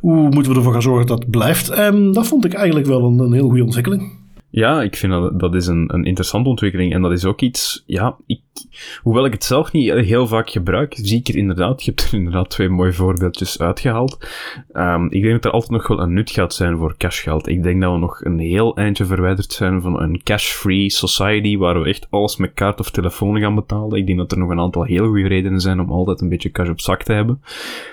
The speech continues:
Speaker 2: Eh, niet alleen hier, maar ook in het buitenland kan dat wel eens nuttig zijn.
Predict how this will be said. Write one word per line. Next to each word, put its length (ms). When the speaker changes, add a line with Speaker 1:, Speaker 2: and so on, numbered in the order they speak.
Speaker 2:
Eh, 220
niet 160
alleen 200
hier, 200
maar 120
ook 120
in 60
het 120
buitenland 380
kan 140
dat 80
wel 100
eens 140
nuttig 220
zijn. 280